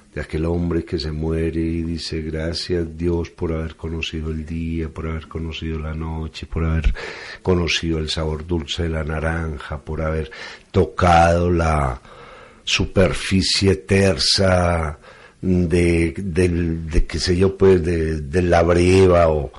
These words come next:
¿cierto? Ese agradecimiento por haber estado en contacto con la naturaleza,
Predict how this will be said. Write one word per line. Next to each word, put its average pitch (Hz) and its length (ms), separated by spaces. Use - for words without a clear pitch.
¿cierto? 147 400
Ese 156 180
agradecimiento 120 1400
por 98 240
haber 92 280
estado 120 400
en 117 80
contacto 98 960
con 92 260
la 85 100
naturaleza, 95 840